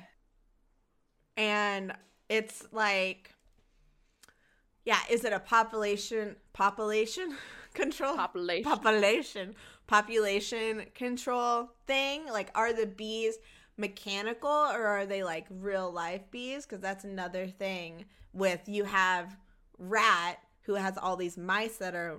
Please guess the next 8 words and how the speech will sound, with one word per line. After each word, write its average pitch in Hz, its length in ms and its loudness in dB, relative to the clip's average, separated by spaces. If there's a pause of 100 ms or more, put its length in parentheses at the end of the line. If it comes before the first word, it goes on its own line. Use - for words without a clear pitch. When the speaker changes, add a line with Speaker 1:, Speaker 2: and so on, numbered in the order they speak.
(160)
Speaker 1:
robots. 160 760 -4 (840)
And 202 280 -4
so 196 580 -2 (480)
it's 202 300 0
an 214 140 -6
interesting 196 840 -6
thing 185 380 0
of, 170 280 -6